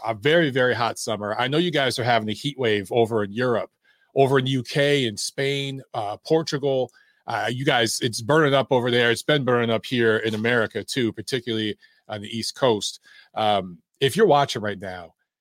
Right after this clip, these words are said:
congratulations. Let me, let me go ahead and get the applause going. You are truly,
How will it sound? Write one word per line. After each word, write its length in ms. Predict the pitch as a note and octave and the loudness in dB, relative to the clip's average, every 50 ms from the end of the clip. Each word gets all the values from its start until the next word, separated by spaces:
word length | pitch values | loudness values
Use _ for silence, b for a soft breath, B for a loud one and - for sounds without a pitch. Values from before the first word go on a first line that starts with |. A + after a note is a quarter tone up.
| _ - | _ -4
congratulations. 920 | - F3+ F3+ G#3 D#3+ B2+ - - G2+ G2 F#2+ F#2 - - F#2+ G2 - - | 0 4 6 6 6 4 2 0 -2 -2 -2 -4 -4 -8 -8 -10 -8 -6
Let 80 | C#3+ D#3 | -6 -4
me, 80 | F3 | -4
let 80 | F#3 G3 | -4 -2
me 60 | G3 | 2
go 80 | F3+ D3 | 2 2
ahead 100 | C3+ C#3 | 2 2
and 60 | A#2 | 0
get 120 | B2 A#2 | -2 -2
the 80 | - A#2 | -2 -2
applause 400 | G#2+ - - - A2 G#2+ G#2 - | -4 -2 0 0 2 2 0 0
going. 240 | - G#2+ G2 F#2 - _ - - - - - - - - - - - - - - - - - - | -4 -6 -8 -8 -10 _ -18 -16 -14 -12 -12 -10 -10 -10 -8 -8 -8 -8 -8 -8 -8 -6 -2 2
You 120 | C3+ E3+ F#3 | 4 6 6
are 100 | G3 G3+ | 6 4
truly, 600 | G3 - - - C4+ D4+ D#4+ D#4 A#3 C#3+ B2+ | 2 0 -2 2 6 6 8 8 6 6 2